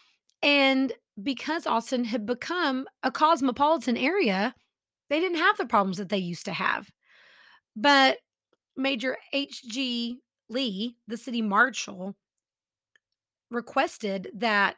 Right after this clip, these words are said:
the city hire more police officers. But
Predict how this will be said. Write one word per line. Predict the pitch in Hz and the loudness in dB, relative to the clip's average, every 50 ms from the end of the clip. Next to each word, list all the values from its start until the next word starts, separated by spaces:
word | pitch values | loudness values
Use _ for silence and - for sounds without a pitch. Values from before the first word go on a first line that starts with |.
| _ - | _ -6
the | 226 247 | -4 -4
city | 240 - - 254 233 233 | -4 -4 -6 -6 -4 -4
hire | 226 196 233 240 262 247 220 202 196 196 196 220 226 | -4 -2 0 0 0 0 0 0 -2 -2 -4 -6 -8
more | - 233 214 | -8 -8 -8
police | 196 - 240 233 233 - - | -6 -4 -4 -4 -4 -4 -6
officers. | 190 175 151 190 - - - - - - - - _ _ _ _ _ _ - - - - - - - - - _ _ - | -8 -8 -10 -12 -12 -10 -10 -12 -12 -14 -16 -18 _ _ _ _ _ _ -20 -20 -20 -20 -20 -20 -20 -20 -20 _ _ -6
But | 208 285 285 277 269 262 - - | 0 2 4 4 4 2 2 -2